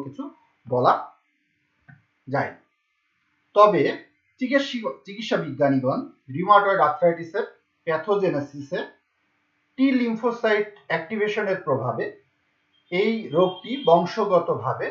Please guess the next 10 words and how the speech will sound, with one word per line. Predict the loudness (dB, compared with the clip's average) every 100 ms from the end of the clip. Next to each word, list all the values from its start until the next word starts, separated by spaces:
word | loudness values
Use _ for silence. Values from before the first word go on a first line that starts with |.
| -10 _ _ -20 -16 -16 -18 _ _ -16 -8
বিস্তার | -8 -6 2 4 4 0
ঘটায় | 2 2 2
বলে | -2 -2 -6 -8
বিশ্বাস | -8 -10 -14
করেন। | -18 -18 _ _ _ _ _ _ _ _ _ _ _ -2
তারা | 2 4 2
আশঙ্কা | 0 -4 -4 2 2 2 -2 0
করেন | 4 4 0 -10 _ _ _ -14
যে | -12 -2
পরিবেশের | 2 4 2 0 -2